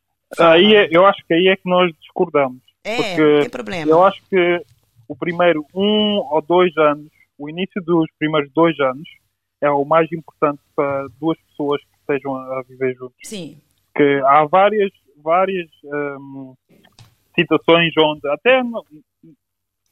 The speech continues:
Speaker 1: tivemos que tirar relacionamento entre casais. Podemos até falar de amigos.
Speaker 2: Uhum.
Speaker 1: Amigos são super amigos, não sei o quê, não sei o que mais.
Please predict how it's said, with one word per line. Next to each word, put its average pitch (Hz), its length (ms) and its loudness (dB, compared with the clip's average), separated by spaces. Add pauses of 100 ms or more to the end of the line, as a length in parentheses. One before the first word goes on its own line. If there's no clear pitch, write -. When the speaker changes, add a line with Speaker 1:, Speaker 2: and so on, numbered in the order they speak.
(120)
Speaker 1:
tivemos 196 380 -2
que 160 440 2
tirar 156 280 2
relacionamento 147 1000 -4
entre 139 440 -8 (480)
casais. 143 460 0 (520)
Podemos 190 320 -4
até 226 260 -4
falar 220 220 -2
de 196 120 -6 (360)
amigos. 175 380 -8 (300)
Speaker 2:
Uhum. 220 200 -6
Speaker 1:
Amigos 190 320 -2 (100)
são 180 140 -2 (100)
super 254 320 0
amigos, 233 640 -2
não 196 140 -4
sei 170 140 -4
o - 20 -12
quê, 233 120 -4
não 220 120 -2
sei 208 100 -10
o 190 40 -10
que 202 60 -6
mais. 208 300 0